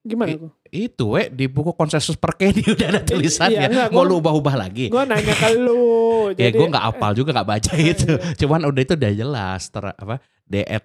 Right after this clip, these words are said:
Speaker 2: diet D M, bla, bla, bla, bla, hitung dulu dengan Broca. Terus pokoknya dia tuh yang pasti harus lima kali makan.
Speaker 1: Oh.
Speaker 2: Tiga kali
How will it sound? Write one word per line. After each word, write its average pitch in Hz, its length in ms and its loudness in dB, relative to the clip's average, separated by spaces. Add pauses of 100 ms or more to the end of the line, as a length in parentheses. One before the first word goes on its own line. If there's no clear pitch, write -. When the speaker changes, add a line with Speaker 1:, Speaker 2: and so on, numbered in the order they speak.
Speaker 2:
diet 104 340 -2
D 92 160 -6
M, 101 400 -2
bla, 92 220 -2
bla, 95 200 -2
bla, 92 220 -4
bla, 98 180 -4
hitung 98 360 -4
dulu 101 180 -4
dengan 101 320 -6
Broca. 92 600 -6 (380)
Terus - 500 -8
pokoknya 101 500 -6
dia 104 220 -4
tuh 147 240 -4 (280)
yang 104 200 -8
pasti 98 480 -6
harus 101 320 -6
lima 101 160 -6
kali 101 160 -6
makan. 98 560 -6 (140)
Speaker 1:
Oh. 185 280 2
Speaker 2:
Tiga 175 200 0
kali 104 420 -4